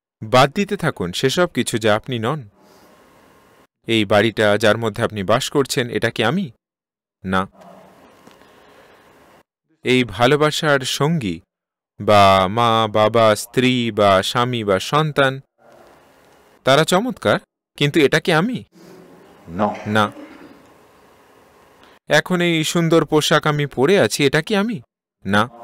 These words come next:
Speaker 1: এখন আমার শরীর, এটা আমি পছন্দ করি, কিন্তু এটা কি আমি?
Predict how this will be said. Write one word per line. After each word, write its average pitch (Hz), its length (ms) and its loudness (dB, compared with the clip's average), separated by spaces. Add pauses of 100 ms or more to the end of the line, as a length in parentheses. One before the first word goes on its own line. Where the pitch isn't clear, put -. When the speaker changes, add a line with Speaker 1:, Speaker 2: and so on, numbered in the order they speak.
(1300)
Speaker 1:
এখন 131 280 2
আমার 123 260 2
শরীর, 139 480 0
এটা 95 200 0
আমি 113 160 -2
পছন্দ 127 480 -2
করি, 139 280 -2
কিন্তু 131 280 -4
এটা 107 260 2
কি 123 160 -2
আমি? 151 280 -2